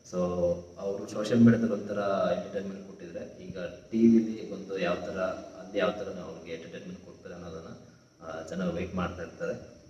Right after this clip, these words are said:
ಸೋಷಿಯಲ್ ಮೀಡಿಯಾದಲ್ಲಿ ಈ ಸೀಸನ್, ಸೀಸನ್ ಹನ್ನೊಂದರ ಒಂದಷ್ಟು ಕಂಟೆಸ್ಟೆಂಟ್ಸ್‌ನ ಒಂದಷ್ಟು ಹೆಸರುಗಳು ಬರ್ತಾ ಇದೆ,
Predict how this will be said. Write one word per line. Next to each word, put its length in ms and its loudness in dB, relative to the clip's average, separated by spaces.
ಸೋಷಿಯಲ್ 320 8
ಮೀಡಿಯಾದಲ್ಲಿ 500 6
ಈ 320 -6
ಸೀಸನ್, 540 4
ಸೀಸನ್ 340 -8
ಹನ್ನೊಂದರ 400 -6
ಒಂದಷ್ಟು 520 -2
ಕಂಟೆಸ್ಟೆಂಟ್ಸ್‌ನ 840 0
ಒಂದಷ್ಟು 480 -10
ಹೆಸರುಗಳು 480 -4
ಬರ್ತಾ 300 -6
ಇದೆ, 360 -8